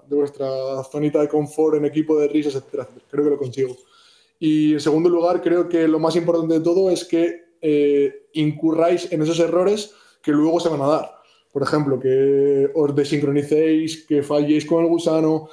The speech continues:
que, que se den todos los errores que luego van a pasar en una competición o que van a pasar en un clasificatorio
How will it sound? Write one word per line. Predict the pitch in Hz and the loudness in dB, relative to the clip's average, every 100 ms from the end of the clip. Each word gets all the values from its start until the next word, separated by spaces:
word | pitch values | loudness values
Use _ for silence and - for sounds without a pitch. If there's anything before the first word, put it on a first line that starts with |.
| - _ - | -20 _ -2
que, | 156 151 151 151 | 0 2 0 -2
que | - 151 | -2 -2
se | 147 156 | 0 0
den | 151 185 190 156 | 0 0 0 0
todos | 175 180 180 | 0 0 0
los | 175 | 0
errores | 185 170 | 0 0
que | - | 0
luego | 156 165 | 0 2
van | 165 | 0
a | 165 | 0
pasar | 165 165 | -2 -2
en | |
una | 165 | -2
competición | 160 160 160 175 170 | -2 -2 -2 -2 -2
o | 139 | -2
que | 143 | -4
van | 147 | -2
a | |
pasar | 156 160 147 | -2 -2 -2
en | 139 | -2
un | 143 147 147 | -4 -4 -4
clasificatorio | 151 151 156 156 170 190 | -4 -2 -2 0 0 0